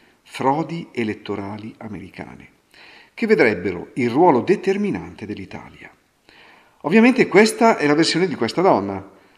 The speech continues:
e prima di emettere dei giudizi definitivi aspettiamo di vedere le prove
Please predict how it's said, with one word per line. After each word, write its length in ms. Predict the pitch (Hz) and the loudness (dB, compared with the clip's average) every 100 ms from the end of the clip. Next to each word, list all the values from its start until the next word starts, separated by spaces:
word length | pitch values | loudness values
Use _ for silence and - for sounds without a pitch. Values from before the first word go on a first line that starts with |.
| _ _ _ _ _ | _ _ _ _ _
e 260 | 151 170 - | 2 2 0
prima 240 | 139 147 120 | -2 0 0
di 100 | 120 | 2
emettere 340 | 147 147 120 | 2 2 0
dei 100 | 117 | 0
giudizi 360 | 113 151 151 113 | -2 -6 -6 -6
definitivi 720 | 120 196 220 120 104 110 - | -6 -4 -4 -2 -4 -6 -4
aspettiamo 600 | 165 160 - 160 208 185 | -2 -2 -4 0 2 2
di 80 | 139 | 2
vedere 260 | 147 165 123 | 4 4 4
le 140 | 170 | 4
prove 720 | 147 104 98 135 143 - | 2 0 0 -4 -4 -18